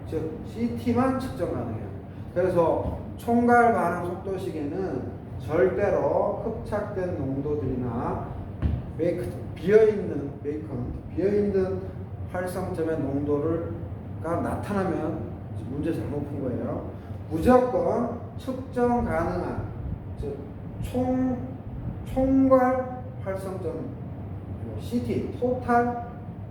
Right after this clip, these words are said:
활성점 사이트의 농도, 요거만 측정 가능해요.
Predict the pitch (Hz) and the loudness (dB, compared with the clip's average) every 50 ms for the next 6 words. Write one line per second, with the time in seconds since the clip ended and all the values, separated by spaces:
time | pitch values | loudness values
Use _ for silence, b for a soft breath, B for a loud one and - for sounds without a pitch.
0 | - - - - 190 190 190 196 196 190 190 190 165 151 151 160 160 160 165 160 | -10 -10 -8 -4 -4 -4 -2 -2 -2 -2 -2 -2 -4 -4 -2 -2 -2 -2 -2 -2
1 | 165 175 180 180 135 131 131 131 123 127 120 120 - - 127 143 156 - 240 240 | -2 -2 -2 -2 -2 -2 -2 -2 -2 -2 -4 -4 -4 -4 -4 -2 2 4 4 6
2 | 262 262 262 262 262 - - - - - - - - - - - - - - - | 6 4 4 2 0 -2 -6 -6 -6 -4 -4 -4 -4 -6 -6 -6 -6 -6 -6 -6
3 | - | -8